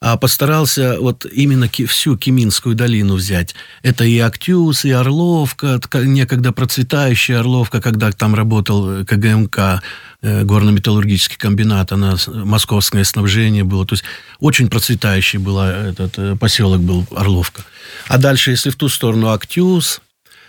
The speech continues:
значит, Чон Кимин, картошка. Ну, думаю, я всё должен это упомянуть. Вот. И написал песню, значит, про малую родину. «Моя родина, Кеминская долина».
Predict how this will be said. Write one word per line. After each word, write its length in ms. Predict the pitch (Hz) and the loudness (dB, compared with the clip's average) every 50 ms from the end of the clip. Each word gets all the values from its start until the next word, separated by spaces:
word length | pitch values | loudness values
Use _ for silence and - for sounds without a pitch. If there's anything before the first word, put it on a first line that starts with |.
| _ _ | _ _
значит, 240 | - 113 - - - | -2 2 2 2 2
Чон 240 | - - 147 135 117 | 2 2 2 2 2
Кимин, 460 | - 131 110 113 127 151 165 156 143 | 2 2 2 2 4 4 2 2 2
картошка. 580 | 127 139 127 120 - - 139 127 123 - - 120 | 0 -2 -4 -4 -2 -2 0 0 0 -2 -2 -2
Ну, 120 | 123 147 | -2 0
думаю, 280 | 151 151 147 143 131 127 | 0 2 2 2 2 2
я 100 | 135 127 | 2 0
всё 280 | - - - 175 180 | 0 0 0 0 0
должен 360 | 165 160 156 156 123 127 123 | 0 0 0 0 0 0 0
это 160 | 120 127 - 131 | 0 0 0 -2
упомянуть. 720 | 117 - - 120 120 127 120 110 98 90 87 - - - _ _ _ _ _ - - - - - _ _ | -2 0 0 0 2 2 2 2 2 0 -2 -4 -10 -20 _ _ _ _ _ -20 -20 -20 -20 -20 _ _
Вот. 400 | - 113 104 98 92 90 82 - - | 0 2 4 4 4 2 0 -2 -2
И 180 | - 160 214 214 | 2 2 4 4
написал 440 | 208 190 - 143 123 - 151 160 156 | 4 2 2 0 0 0 0 -2 -2
песню, 420 | - 131 135 139 - - 123 110 | 0 0 0 0 0 0 0 0
значит, 400 | 104 107 107 104 - 117 98 - | 2 2 0 0 0 -2 -4 -4
про 200 | - 117 110 104 | -2 0 0 2
малую 400 | 101 104 123 135 135 117 104 95 | 2 2 2 2 2 2 2 2
родину. 340 | 92 98 92 90 98 90 92 | 0 0 0 0 -2 -2 -2
«Моя 200 | 95 98 98 98 | 0 0 0 2
родина, 340 | 98 113 127 120 107 98 92 | 2 2 2 2 0 0 0
Кеминская 500 | - - 92 92 98 92 - - - 90 | -2 -2 -2 0 0 -2 -4 -6 -6 -6
долина». 440 | 87 90 85 85 87 82 82 87 | -6 -4 -6 -6 -6 -8 -8 -10